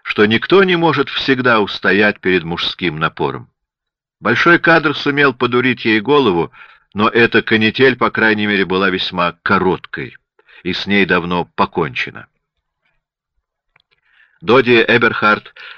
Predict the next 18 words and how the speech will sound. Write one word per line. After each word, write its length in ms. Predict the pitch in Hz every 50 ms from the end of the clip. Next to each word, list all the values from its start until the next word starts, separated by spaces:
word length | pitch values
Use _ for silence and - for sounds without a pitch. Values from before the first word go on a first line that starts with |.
| - _
достигла 560 | 71 71 69 - - - 107 107 98 98 92
площадки 640 | - - 87 78 - - - 98 92 - - 90 -
третьего 500 | - 90 90 82 - - 80 73 73 71
этажа. 440 | - - 76 76 - 92 101 104 - _ _ _ _ _ _ _ _ _ _ _ _ _ _ _ _ -
Ее 400 | 80 73 82 90 90 101 101 98
ладонь 480 | 92 98 95 90 110 120 113 101 85 - - - - - _ -
сжалась 720 | 78 71 - - - 90 95 92 87 80 73 - - -
в 120 | 78 67
некое 380 | 82 90 87 - - 78 76 78
подобие 520 | - - 80 78 82 80 65 71 69 67
кулака, 680 | - - - 78 69 65 - - - 87 92 104 110 - _ _ _ _ _ _ _ _ _ _
которым 400 | - 92 - - 101 101 98 98
она 220 | 98 95 98 98
собиралась 600 | - - - 87 92 90 95 92 95 90 87 -
воспользоваться 920 | 82 82 82 - - - 92 92 87 76 85 87 85 80 - - - 87 85 - - - - - _
вместо 500 | - 76 76 85 90 87 - - - 90
дверного 520 | 76 - 76 87 87 85 85 85 80 80 78
молотка. 600 | 78 80 85 85 - - - - 87 80 80